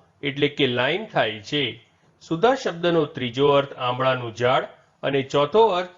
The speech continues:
ઈંટ થાય છે. સુધા શબ્દનો પાંચમો અર્થ ગંગા અને છઠ્ઠો અર્થ વીજળી થાય છે. સુધા શબ્દનો સાતમો અર્થ જલ કે પાણી અને આઠમો અર્થ થોર થાય છે.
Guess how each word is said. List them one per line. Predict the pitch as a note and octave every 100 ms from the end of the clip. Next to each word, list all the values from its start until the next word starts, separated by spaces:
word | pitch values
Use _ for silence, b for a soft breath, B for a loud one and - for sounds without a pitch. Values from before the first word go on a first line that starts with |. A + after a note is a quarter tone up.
| _ _
ઈંટ | E3 F#3+ A3 -
થાય | D#3+ A#2+ A2
છે. | - D#3+ C#3+ G#2 - _ _ _ _
સુધા | F3 G#3+ C4+
શબ્દનો | B3 F#3 F3 F3 E3
પાંચમો | C#3+ B2 C3+ C3+
અર્થ | C3 B2+ B2
ગંગા | A2+ A#2 B2 F3 - - _ -
અને | C#3+ C3+
છઠ્ઠો | - D3 D3 A#3
અર્થ | A#3 F3+ F3
વીજળી | C3 B2+ D3 G3+
થાય | G#3+ C3 G#2+
છે. | G2+ - D3+ G#2+ A2 _ _ _ _ _ _ _ _ _ _ _ - -
સુધા | D#3 D#3+ A#3+
શબ્દનો | A#3 G3+ G3 F#3+ F#3
સાતમો | F3 B2+ B2 C#3+ D#3
અર્થ | D3+ C#3+ C3
જલ | A#2 C3+ D3+
કે | D3 C#3+
પાણી | B2 - A#2+ A#2 D#3 - _ _ _ _ _
અને | D3 C#3+
આઠમો | B2+ B2+ F#3
અર્થ | A#3 G3+ F#3
થોર | - - C#3 D#3 F3
થાય | - B2 A2
છે. | G2+ D3+ C3+ G2+